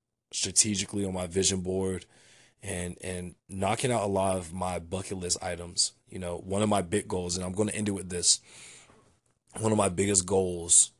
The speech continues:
uh, is that I want to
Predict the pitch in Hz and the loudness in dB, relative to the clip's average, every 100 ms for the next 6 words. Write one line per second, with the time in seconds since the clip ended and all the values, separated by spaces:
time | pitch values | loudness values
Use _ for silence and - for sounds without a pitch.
0 | _ _ _ _ _ _ _ _ - 92 | _ _ _ _ _ _ _ _ -4 -2
1 | 92 90 90 92 _ _ _ _ _ _ | 0 -2 -4 -8 _ _ _ _ _ _
2 | _ _ _ _ _ _ _ _ _ _ | _ _ _ _ _ _ _ _ _ _
3 | _ _ - 98 95 95 - 95 95 92 | _ _ -2 0 2 0 -2 -2 -2 -2
4 | 95 90 - - 92 90 90 90 | -4 4 6 6 4 -6 -8 -10